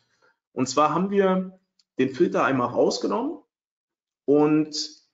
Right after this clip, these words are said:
können beispielsweise bei den Filtern eingeben, Hammer. Ähm, heißt quasi Hammer Candlestick Pattern.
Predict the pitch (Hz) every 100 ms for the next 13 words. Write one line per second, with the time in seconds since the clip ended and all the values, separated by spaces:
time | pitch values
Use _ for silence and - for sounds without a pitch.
0 | - 180 202 175 151 185 - - 165 156
1 | 143 131 131 131 160 160 - 139 139 139
2 | 135 131 127 - - - 120 113 123 -
3 | _ _ _ _ _ _ _ _ 117 113
4 | 113 110 110 113 - 120 127 - 120 113
5 | 110 104 - _ _ _ _ _ _ _
6 | _ - 151 156 151 151 139 147 143 131
7 | - 147 147 139 135 -